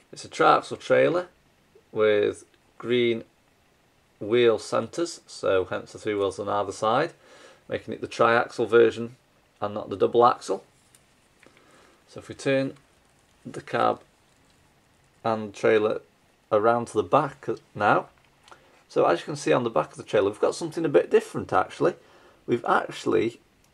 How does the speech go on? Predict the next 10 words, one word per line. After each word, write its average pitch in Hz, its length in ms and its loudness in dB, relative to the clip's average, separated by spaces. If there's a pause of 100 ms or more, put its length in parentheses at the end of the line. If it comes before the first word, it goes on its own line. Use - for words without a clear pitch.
got 127 200 0
an 143 80 2
advertisement 139 560 0
for - 140 -2
London 120 380 -2
Southend 123 580 2
Airport. 117 720 2 (420)
So 117 200 -2
it 110 80 -2
says, 113 480 4